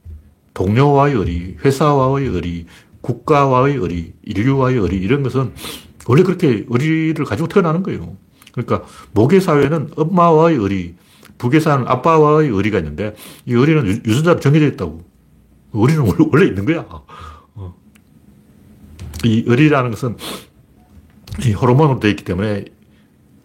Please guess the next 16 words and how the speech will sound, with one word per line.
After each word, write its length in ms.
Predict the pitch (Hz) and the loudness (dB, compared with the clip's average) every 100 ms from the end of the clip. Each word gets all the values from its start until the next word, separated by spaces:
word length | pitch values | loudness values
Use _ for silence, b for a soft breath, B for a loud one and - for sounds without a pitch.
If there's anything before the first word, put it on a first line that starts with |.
| - | -12
이 120 | 95 | -6
그냥 260 | - 131 92 | 2 2 2
말로 240 | 120 147 | 2 2
해서는 180 | 131 110 | 2 -4
안 60 | |
되는 160 | 80 92 | -6 -8
거예요. 300 | 123 151 85 | -8 -10 -10
인간들은 320 | 85 135 123 | -6 -4 -2
원래 140 | 110 127 | -2 -2
죽어보자고 380 | 139 143 151 | -2 0 0
말을 180 | 95 107 | 0 0
안 100 | 98 | -2
들어. 260 | - 101 90 - B B B B B B B - - - - - | -6 -10 -12 -18 B B B B B B B -20 -20 -20 -20 -6
방귀를 300 | 107 120 127 | -2 0 0
먹어야 240 | 113 107 | 2 0
돼요. 140 | 95 | -2